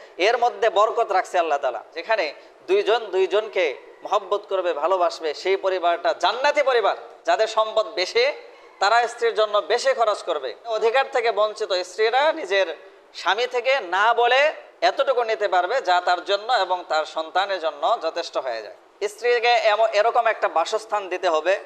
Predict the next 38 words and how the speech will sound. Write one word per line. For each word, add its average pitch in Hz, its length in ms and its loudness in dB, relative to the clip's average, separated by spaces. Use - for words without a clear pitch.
যেটা 220 300 2
সম্পূর্ণ 233 540 0
নিরাপদ। 208 480 2
চার 202 200 2
মাসের 202 280 -2
অধিক 208 260 0
সময়ের 214 320 2
জন্য 180 420 0
যদি 165 180 -4
স্বামী 190 460 -4
সফরে 214 300 -2
যেতে 185 220 -6
চায়, 202 300 0
স্ত্রীর 190 280 -4
অনুমতি 196 380 0
লাগবে। 160 280 -2
স্ত্রীদেরকে 220 580 -2
তোমরা 233 320 -4
সামান্য 214 540 -2
পরিমাণ 180 400 -6
হাত - 260 -4
খরচ 151 220 -6
দিবে। 107 240 -16
অধিকাংশ 269 420 -4
নারী, 208 500 2
তারা 208 180 2
লাজুক 185 420 0
থাকে, - 480 -2
স্ত্রী 240 200 -2
মনে 226 360 2
চাইতেছে 226 460 2
কি, 170 200 -2
এদিকে 214 260 2
লক্ষ্য 196 340 2
রাখা। 143 320 0
স্ত্রী 208 360 2
তার 190 460 2
নিজের 196 520 2